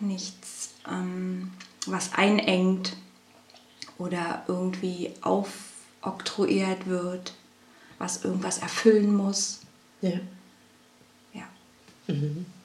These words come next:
Speaker 2: Also es ist wirklich die Freude daran, der Begegnung und auch die Vorfreude, das spüre ich auch bei mir, auf so eine Begegnung mit einer Frau oder jetzt auch hier zu zweit und das auch zu genießen, dass wir uns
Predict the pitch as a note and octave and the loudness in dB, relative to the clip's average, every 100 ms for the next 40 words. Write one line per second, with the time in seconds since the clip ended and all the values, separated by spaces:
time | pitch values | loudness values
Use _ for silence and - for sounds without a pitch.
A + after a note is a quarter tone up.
0 | - E3 E3 D#3 - F3+ G3+ - G#3+ - | -2 0 0 -2 -2 2 2 6 4 4
1 | F3+ - E3+ F#3+ B3 F3+ D3+ D#3 D#3+ D#3 | 0 0 4 6 6 4 2 2 2 4
2 | E3+ D#3 E3+ F#3+ F#3+ E3+ E3 D#3+ - D#3 | 2 4 6 6 6 4 4 2 2 -2
3 | - D#3 - A3 C#4 - C3+ C#3+ C#3 - | -4 -6 0 0 2 2 4 6 6 4
4 | - - - D#3+ D3+ D3+ D3+ - D3 D#3 | -6 -8 0 4 4 4 0 0 -2 2
5 | E3 E3 - - - - - D#3 D3+ - | 2 0 -4 -12 -14 -16 -2 2 2 2
6 | D#3 E3 D#3 D#3+ F3 F3 D#3+ D#3 D#3 D#3 | 2 2 0 4 4 4 0 0 -2 -2
7 | D#3+ - G#3+ G3+ D#3+ D#3+ F3+ F#3 - C#3+ | -2 2 6 8 6 4 2 2 -2 -2
8 | - F#3+ F#3 - - F#3 G3+ G3+ - E3 | 2 2 2 -8 2 4 6 4 -2 0
9 | D#3 D3+ - - - - - - - - | 0 0 -6 -12 -12 -14 -18 -20 -20 -20
10 | - - F3+ - - - - F3+ D#3+ E3 | -16 -4 -2 -2 -4 -6 -6 0 2 6
11 | C4 - - D3+ D3+ - D3+ - D3+ D#3 | 6 4 0 -4 -4 -4 -6 -4 -4 -4
12 | - | -4